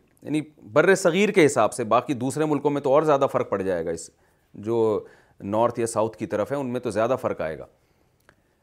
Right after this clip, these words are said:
رہا یہ مسئلہ کہ ان دونوں قولوں میں سے صحیح قول کون سا ہے، تو ہمیں اطمینان ہے حضرت مفتی رشید احمد صاحب رحمۃ اللہ علیہ کی رائے پر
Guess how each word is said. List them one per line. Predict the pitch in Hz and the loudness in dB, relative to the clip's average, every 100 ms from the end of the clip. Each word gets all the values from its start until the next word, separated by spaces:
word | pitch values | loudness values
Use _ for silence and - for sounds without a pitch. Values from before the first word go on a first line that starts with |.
| _ _ _ _ _ _ - | _ _ _ _ _ _ 2
رہا | 143 185 | 8 8
یہ | 214 | 8
مسئلہ | 202 190 202 | 2 0 2
کہ | 196 196 | 2 0
ان | 175 | 0
دونوں | 160 180 | 0 0
قولوں | 180 170 170 | 2 4 4
میں | 175 | 0
سے | 170 | -2
صحیح | 165 139 156 | -2 0 2
قول | 147 156 | 4 2
کون | 147 135 | 2 -4
سا | 123 123 | 0 0
ہے، | 123 | 0
تو | 156 127 | -2 -2
ہمیں | 147 185 196 185 _ _ _ - | 0 0 -2 -4 _ _ _ -10
اطمینان | 139 135 131 143 160 | -6 -4 2 2 4
ہے | 160 | 2
حضرت | 151 127 131 | 2 2 0
مفتی | 123 113 107 | -6 -8 -8
رشید | 101 123 | -6 -4
احمد | 143 | -4
صاحب | 139 147 143 | -2 0 2
رحمۃ | 135 131 | 0 0
اللہ | 135 131 | -2 -2
علیہ | 131 | -2
کی | 127 | 0
رائے | 104 107 | 2 2
پر | 107 120 | 0 -4